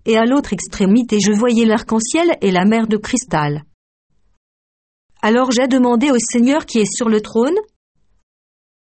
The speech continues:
Il m'a répondu, « C'est mon Père, le Seigneur des armées. » Je lui dis, « Laisse-moi voir le Père. »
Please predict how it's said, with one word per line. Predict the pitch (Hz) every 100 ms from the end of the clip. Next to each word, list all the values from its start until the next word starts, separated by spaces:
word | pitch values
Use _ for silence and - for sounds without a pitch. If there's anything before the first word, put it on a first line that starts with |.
| _
Il | 240 220
m'a | 202
répondu, « | 220 214 214 208 294
C'est | 233
mon | 220 202
Père, | 185 190 269 - _
le | 208 196
Seigneur | - 240 302 339 302
des | 214 202
armées. » | 196 175 151 - _ _ _ _ -
Je | 196 240
lui | 233 262
dis, « | 233 262
Laisse-moi | 240 - 226 220
voir | 254 277
le | 208
Père. » | 180 190 269